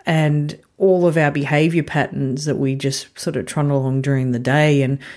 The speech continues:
even a lot of our reactions to things, uh, are often habits. And those things require work to change.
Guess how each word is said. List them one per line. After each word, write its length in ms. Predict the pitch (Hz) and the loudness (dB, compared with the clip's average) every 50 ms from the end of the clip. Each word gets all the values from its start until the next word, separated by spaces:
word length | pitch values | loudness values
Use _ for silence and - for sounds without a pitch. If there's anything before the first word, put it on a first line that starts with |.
| - _ - | -12 _ 0
even 280 | 196 202 190 180 170 | 0 2 2 2 2
a 80 | 160 147 | 2 0
lot 180 | 143 143 143 | 0 0 -2
of 120 | 147 139 151 | -2 -2 -2
our 140 | 143 135 131 | -2 -2 -2
reactions 680 | 135 123 123 123 147 143 - - - 180 160 147 143 | -2 -2 -2 -2 -2 -2 -2 0 0 2 2 2 0
to 120 | - - 143 | -2 -6 -8
things, 640 | - - 135 127 123 123 127 127 117 - - - _ _ _ _ _ _ _ _ _ _ _ | -6 -2 -2 0 0 0 0 0 -2 -6 -10 -18 _ _ _ _ _ _ _ _ _ _ _
uh, 320 | - 196 - - - - - - | -20 -18 -18 -18 -20 -20 -14 -6
are 200 | - 160 156 - - | -2 -2 -2 0 -2
often 320 | - 196 - - 190 139 | -2 -2 0 -2 -2 -2
habits. 680 | - - 147 143 180 202 - - - 202 - - - - - - - - - - - _ _ _ _ - | -2 0 0 0 2 0 -2 -6 -6 -10 -8 -8 -10 -10 -14 -20 -20 -20 -20 -20 -20 _ _ _ _ -2
And 200 | 185 185 185 160 | 0 2 2 4
those 300 | 170 170 175 170 175 - | 4 2 2 2 0 0
things 320 | - 196 196 175 170 156 | 2 2 2 2 0 0
require 480 | 160 151 - - - 160 156 147 143 135 | -2 -4 -4 -2 0 2 2 2 2 0
work 500 | 131 135 139 143 160 185 185 - - - _ _ _ _ _ _ _ - | 2 2 2 2 2 0 -2 -4 -18 -20 _ _ _ _ _ _ _ -4
to 100 | - 175 | -4 -2
change. 680 | - - - 156 151 160 180 220 233 247 247 - - | -2 0 0 0 2 2 2 0 0 0 -2 -6 -10